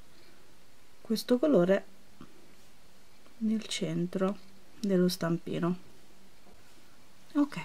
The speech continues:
in questo modo, vedete, ho realizzato appunto la parte centrale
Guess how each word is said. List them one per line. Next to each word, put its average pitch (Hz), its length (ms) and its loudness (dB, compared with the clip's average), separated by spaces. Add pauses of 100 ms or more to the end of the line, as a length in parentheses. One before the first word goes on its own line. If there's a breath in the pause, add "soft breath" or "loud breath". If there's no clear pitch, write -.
(140)
in 254 180 12
questo 214 300 4
modo, 185 380 4 (680 loud breath)
vedete, 208 460 4
ho 233 80 6
realizzato 202 520 4
appunto 208 640 2
la 214 140 2
parte 196 560 0
centrale 202 920 4